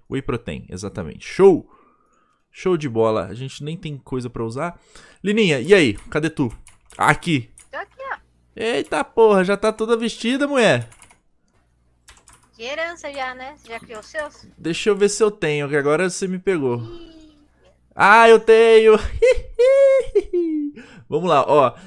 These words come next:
Speaker 1: Galera, esses itens de herança aqui vocês vão ter que comprar, tá? Não tem muita escapatória, não.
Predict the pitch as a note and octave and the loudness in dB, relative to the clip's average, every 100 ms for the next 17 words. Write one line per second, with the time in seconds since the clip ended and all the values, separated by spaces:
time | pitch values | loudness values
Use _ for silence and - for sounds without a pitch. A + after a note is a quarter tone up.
0 | - G3 G3 F3+ F3+ A3 A3 A3+ A3 A3+ | -2 6 6 6 0 -4 -6 -6 0 2
1 | G#3 G#3 A3 G#3 G3+ A3 A3 G#3+ G#3+ A#3 | 2 0 -6 -8 -8 -6 -4 -4 -4 -8
2 | A#3 F#3 E3 D#3+ D3 D3+ E3 E3+ F3 F#3 | -6 -2 -4 -2 -6 -4 -6 -8 -8 -8
3 | E3+ F#3 E3+ E3 D3 G#2+ | -6 -4 -2 -2 -4 -6